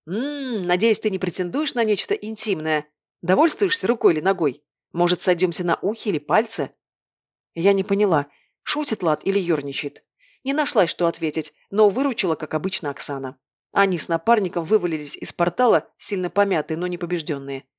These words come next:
Волосы приятельницы стояли дыбом буквально. Одежда напоминала нечто очень винтажное, дырка на дырке, трещина на трещине. Зертал выглядел почти так же,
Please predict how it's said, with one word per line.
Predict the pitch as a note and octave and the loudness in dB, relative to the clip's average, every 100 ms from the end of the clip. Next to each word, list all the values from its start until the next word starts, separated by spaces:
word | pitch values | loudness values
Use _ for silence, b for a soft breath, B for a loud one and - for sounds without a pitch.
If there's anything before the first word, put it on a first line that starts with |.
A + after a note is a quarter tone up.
| _ _ _ - | _ _ _ -4
Волосы | F3 G3 F3 | 4 4 4
приятельницы | G3 F3+ F#3 F3 F#3 F3 F3 | 0 4 4 4 -2 0 0
стояли | F#3+ F3 E3+ | 2 4 2
дыбом | D#3 B3 F#3 D3+ | 0 -2 0 -2
буквально. | D#3+ F3+ D#3 C#3+ C#3 _ _ _ - | -2 2 2 2 -6 _ _ _ -4
Одежда | D#3+ F3 A3+ E3+ | 0 4 4 4
напоминала | E3+ E3 F3 G3+ | -4 -2 2 4
нечто | F3 F#3+ - - | 2 -2 -2 -2
очень | G3 - E3+ | -2 -4 -4
винтажное, | F#3 F3 F3+ D3+ D#3+ D3+ | -4 2 2 2 -2 -2
дырка | E3 B3 - | 0 0 0
на | A3+ A3+ | 2 4
дырке, | G3 D#3 - D3 - _ - | 4 2 0 -4 -6 _ 2
трещина | G#3 B3 - A#3+ | 2 4 0 -2
на | A#3+ | -2
трещине. | A#3 A3 D#3 D#3+ D3+ C#3+ _ _ _ _ - | 4 4 2 -4 -4 -6 _ _ _ _ -12
Зертал | E3+ E3+ E3 A#3 A#3+ | 0 0 2 4 4
выглядел | F3+ G3 F#3+ F3 E3+ | 4 4 4 2 0
почти | E3 D#3+ F#3 | 0 -2 -6
так | - D#3+ C#3 | 0 0 0
же, | D#3 | -4